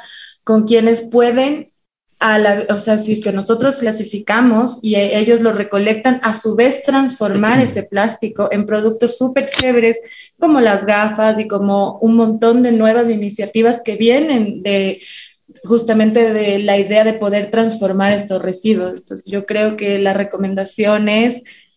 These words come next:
Speaker 1: ser consciente y clasificar y tener limpio, eh, todos los residuos sólidos del cartón, el vidrio, las botellas en este caso, eso ya es de muchísima ayuda.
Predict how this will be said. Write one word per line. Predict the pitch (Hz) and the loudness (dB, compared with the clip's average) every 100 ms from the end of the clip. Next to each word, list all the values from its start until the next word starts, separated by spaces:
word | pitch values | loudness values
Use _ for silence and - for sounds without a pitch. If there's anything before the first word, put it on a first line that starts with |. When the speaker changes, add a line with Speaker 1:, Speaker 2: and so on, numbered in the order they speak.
| _ | _
Speaker 1:
ser | - 233 247 | 0 0 2
consciente | 254 254 254 254 277 - 285 | 2 2 2 0 0 2 2
y | 269 | 2
clasificar | 208 202 214 - - - 214 240 247 | 0 -2 -2 -8 -8 -2 2 2 0
y | |
tener | 247 202 208 | 0 0 0
limpio, | 214 208 214 220 226 220 220 214 | 0 0 2 2 2 2 2 0
eh, | 202 190 185 | -4 -8 -6
todos | - 208 | -2 0
los | 208 | 0
residuos | 202 202 214 202 196 | -2 -4 -2 -2 0
sólidos | 220 220 226 220 214 | 2 4 4 4 2
del | 180 - | 0 -2
cartón, | 220 - 196 196 196 196 202 196 196 - - | -2 0 0 2 2 4 2 0 -6 -20 -4
el | 262 | 0
vidrio, | 226 214 208 190 202 196 196 196 | 2 0 0 -2 2 4 4 2
las | 208 214 | 0 0
botellas | 254 226 220 208 | 0 2 2 2
en | 196 190 | 0 -4
este | 196 196 | -8 -8
caso, | - 202 220 - 226 | -2 -2 0 -2 -2
eso | 220 214 247 | -2 0 2
ya | 214 | 2
es | 214 - | -2 -4
de | 202 | 0
muchísima | 202 196 - 254 247 240 226 - | 0 0 0 0 2 2 2 0
ayuda. | 190 185 165 | -6 -6 -8